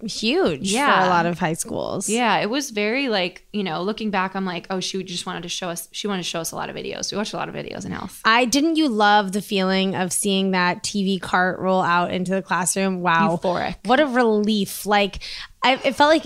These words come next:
Speaker 1: I was given a Xanax when that thing came out. I was like, "Oh my God, the lights go off. I get to fall asleep." But you were a good student, it sounds like.
Speaker 2: I was good in the classes I cared about. I was terrible at math.
Speaker 1: Mm.
Speaker 2: And my sister Vicky tutored me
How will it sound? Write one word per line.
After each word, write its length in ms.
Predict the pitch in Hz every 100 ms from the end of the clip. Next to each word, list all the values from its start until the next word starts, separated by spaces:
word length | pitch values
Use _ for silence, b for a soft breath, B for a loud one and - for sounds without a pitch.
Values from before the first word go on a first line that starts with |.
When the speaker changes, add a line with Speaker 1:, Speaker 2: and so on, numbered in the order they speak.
| -
Speaker 1:
I 120 | 247
was 160 | 233 190
given 220 | 233 226
a 40 |
Xanax 680 | 190 156 170 180 160 165 -
when 120 | 202 190
that 200 | 175 -
thing 180 | 190 175
came 260 | - 175
out. 260 | 160 160 -
I 100 | 202
was 100 | 202
like, 160 | 214 -
"Oh 120 | 208
my 160 | 208 202
God, 340 | 190 180 180
the 80 | 190
lights 340 | 185 190 226
go 200 | - 240
off. 440 | 214 175 185 185 -
I 120 | 196
get 160 | 196 196
to 140 | 190 _ -
fall 420 | - - 185 196
asleep." 680 | 226 - 208 196 190 190 - B B B -
But 120 | 269
you 160 | 311
were 160 | 427 415
a 60 | 247
good 200 | 254 214
student, 340 | - 269 220
it 120 | 180
sounds 380 | - 156 - -
like. 500 | 107 107 - - - B -
Speaker 2:
I 240 | 220 294
was 320 | 330 339 277
good 600 | 208 226 226 226 226 220
in 380 | 226 226 208 208
the 80 | 202
classes 420 | - 175 185 180
I 120 | 180
cared 280 | 175 170 175
about. 320 | 185 196 202
I 100 | 185
was 140 | 185 180
terrible 420 | - 180 175 208
at 100 | 165
math. 560 | 175 170 208 - - -
Speaker 1:
Mm. 200 | 190 185
Speaker 2:
And 480 | 180 185 185 185 185
my 100 | 185
sister 400 | - 190 - 190
Vicky 320 | 185 190 190
tutored 380 | - 196 190 185
me 400 | 180 175 175